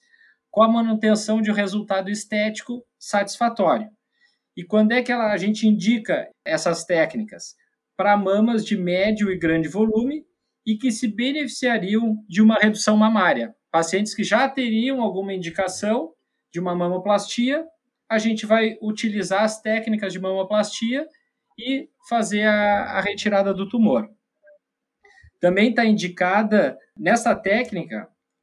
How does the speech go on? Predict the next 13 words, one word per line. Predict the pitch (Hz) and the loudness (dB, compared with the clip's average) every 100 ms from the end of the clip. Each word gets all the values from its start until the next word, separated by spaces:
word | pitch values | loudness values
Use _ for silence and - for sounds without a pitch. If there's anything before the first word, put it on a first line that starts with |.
| _ | _
o | 175 170 165 | -8 -6 0
tecido | 185 175 240 226 | 0 2 0 -2
saudável | - 202 170 175 190 185 | 0 0 2 2 2 2
da | 160 | 0
mama | 143 135 185 240 170 120 - | 2 2 2 2 0 -2 -4
ocupa | 175 160 - 240 - | -4 -2 -2 -2 -2
o | |
espaço | 220 - - 202 202 220 | -4 -4 -2 0 0 -4
da | 196 | -2
área | 190 190 190 | -2 -2 -4
que | - | -8
foi | - 180 | -6 -4
removida. | 190 196 196 208 185 117 | -4 -2 0 0 0 -4